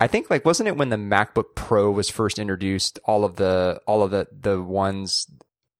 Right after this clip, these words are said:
or sorry, I should back up for a second. When the Retina screen was introduced on the MacBook Pro,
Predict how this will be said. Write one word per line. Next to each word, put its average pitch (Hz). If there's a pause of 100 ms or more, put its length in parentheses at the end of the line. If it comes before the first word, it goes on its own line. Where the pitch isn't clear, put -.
(120)
or 110
sorry, 98
I 90
should 87
back 78
up -
for -
a 104
second. 98
When 104
the 92
Retina 110
screen 90
was 87
introduced 87
on 95
the 92
MacBook 87
Pro, 87